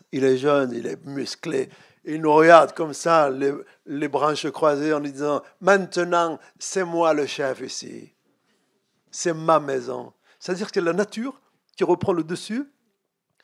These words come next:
sur notre, sur nos velléités de retourner voir les, les racines de qui nous sommes, qui étaient nos ancêtres, la terre de nos parents, où, où ils sont enterrés au cimetière d'à côté, là. Et on, on est allé essayer nettoyer leur, euh,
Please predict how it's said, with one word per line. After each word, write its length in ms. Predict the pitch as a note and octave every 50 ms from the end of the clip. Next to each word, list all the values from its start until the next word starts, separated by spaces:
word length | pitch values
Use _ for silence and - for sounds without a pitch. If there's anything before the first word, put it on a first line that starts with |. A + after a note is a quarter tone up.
| _ _ _
sur 240 | - - - E3 E3+
notre, 260 | F3+ F3 - - - -
sur 180 | - - E3+ E3
nos 140 | F3+ E3+
velléités 840 | D3 C3+ F#3+ G3+ F#3+ G#3 G3+ F#3+ F3 D#3 _ - F3+ F#3 G#3+ C4 _ _ _ _ _ _ _ _
de 100 | E3+ D3
retourner 640 | D3+ D3 E3+ - - F#3+ D#3 D3+ E3 F3 F#3+ G3+ F#3+
voir 240 | D#3+ D#3 D#3 C#3+ C#3
les, 100 | C#3 - - _ _ _ _ _ _ _
les 120 | - C#3
racines 720 | C3 - - D#3 - - - - F#3+ F3+ E3 C#3+ A#2+ A2+ - _ _ _ _ _
de 140 | G3 D3 C3+
qui 240 | C3 - - F3+ F3
nous 140 | D#3 D3+ C3
sommes, 360 | - - F3 D#3+ C3+ B2+ - _ _ _ _ _ _ _ _ _ _ _ _
qui 180 | - - F3+ D#3+
étaient 260 | C#3+ C#3+ - D3 D3
nos 220 | C3 B2+ A#2+ A#2+
ancêtres, 520 | D3+ C#3+ B2 - - B2 B2 A#2+ - - _ _ _ _ _ _ _ _ _ _ -
la 160 | C3+ C#3 B2
terre 340 | _ _ - F3 E3+ D#3 C#3
de 80 | C3+
nos 100 | C3+ C3+
parents, 380 | C3+ D3+ C3+ A#2+ D#3+ F3+ F3+ D#3+
où, 160 | D3 D3 D3+
où 160 | - D#3 F3 F3+
ils 60 | -
sont 260 | - F#3 E3 - -
enterrés 460 | E3+ E3 - F#3+ F3 F#3 A3+ A#3 G#3
au 100 | E3+ D#3
cimetière 460 | B2+ - - D3+ C3+ - E3 D#3+ D#3
d'à 100 | C#3 C#3+
côté, 360 | - - D#3 - - B3 - A3+
là. 240 | E3 C3+ B2 - _ _ _ _ _ _ _ _ -
Et 200 | - D3 C#3+ C#3
on, 220 | C#3 C#3+ C#3+ -
on 60 | D3
est 160 | D3+ C#3 - D#3+
allé 160 | D3 C#3+ C#3+
essayer 500 | C#3 C#3 - E3 D#3 C#3+ C#3 C3 C3 _ _ _ _ _ _ _ _ _
nettoyer 560 | E3+ C3+ C#3+ D#3 D3+ - E3+ D3+ D3+ D#3+ D#3
leur, 200 | C#3 C#3 C3+ B2+
euh, 260 | B2+ B2 A#2 A#2 A2+